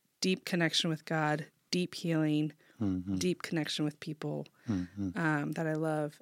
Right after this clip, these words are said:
Speaker 1: And it, um, yeah, I think you said earlier, to, um, again, go with the skydiving, it feels free.
Speaker 2: Mm-hmm.
Speaker 1: It does feel like, oh, all of a sudden, I am not bound by anything,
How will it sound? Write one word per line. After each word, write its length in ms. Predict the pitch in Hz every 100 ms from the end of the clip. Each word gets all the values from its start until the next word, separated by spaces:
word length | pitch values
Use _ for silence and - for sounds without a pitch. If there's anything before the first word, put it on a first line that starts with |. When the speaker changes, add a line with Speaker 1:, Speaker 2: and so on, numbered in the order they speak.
| -
Speaker 1:
And 200 | 165 156
it, 260 | 156 - _ _ _ - _ -
um, 460 | 170 156 151 - - - _ _ _ _
yeah, 160 | 185 165
I 20 |
think 260 | 175 190 208
you 80 | 208
said 200 | 190 170
earlier, 360 | 180 170 156 - _ _
to, 540 | - 208 196 196 196 - _ _ _ _ _ _ -
um, 240 | 170 165
again, 540 | 175 160 180 175 170 165 - - - _ _ -
go 160 | 175 170
with 140 | 170
the 60 | 170
skydiving, 680 | - 156 160 170 180 185 -
it 160 | 175
feels 260 | 165 151 -
free. 320 | - - 156 - _ _ -
Speaker 2:
Mm-hmm. 160 | 104 92
Speaker 1:
It 160 | -
does 280 | 190 180 180
feel 240 | - 180 170
like, 320 | 160 156 - _ -
oh, 280 | 185 180 170 -
all 200 | 175 180
of 80 | 175
a 60 |
sudden, 560 | 175 180 165 160 156 190 - - - -
I 480 | - 175 170 170 180 - 185
am 320 | 175 170 170
not 300 | 165 - 160
bound 340 | 160 165 -
by 120 | 170
anything, 540 | - 165 160 - 151